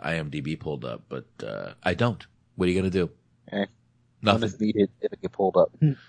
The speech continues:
Speaker 1: Nothing you can do. And, uh, this is not pulling up either, so I am gonna go ahead and up because it'll probably pull up faster than what this stupid website is doing.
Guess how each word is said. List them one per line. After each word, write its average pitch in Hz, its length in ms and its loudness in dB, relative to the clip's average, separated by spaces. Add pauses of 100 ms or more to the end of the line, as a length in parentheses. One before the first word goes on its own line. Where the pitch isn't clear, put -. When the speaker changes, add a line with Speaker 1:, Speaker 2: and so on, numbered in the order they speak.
(140)
Speaker 1:
Nothing 101 260 0
you 87 80 -2
can 90 160 -4
do. 90 200 0 (340)
And, 90 140 -2
uh, 85 400 -2
this 92 220 -6
is 90 140 -4
not 80 240 -6
pulling 82 300 -6
up 73 160 -8
either, 78 180 -6
so 73 140 -10
I 62 160 -6
am 139 220 -2
gonna 85 160 -4
go 82 140 -8
ahead 78 200 -10
and - 100 -20 (120)
up 120 300 -6 (200)
because 85 320 -6
it'll 78 140 -4
probably 73 260 -6
pull 80 260 -4
up 71 200 -6
faster 78 400 -6
than 73 180 -14
what 73 180 -12
this 71 140 -12
stupid - 460 -12
website 104 500 -2
is 101 140 -8
doing. 98 480 -4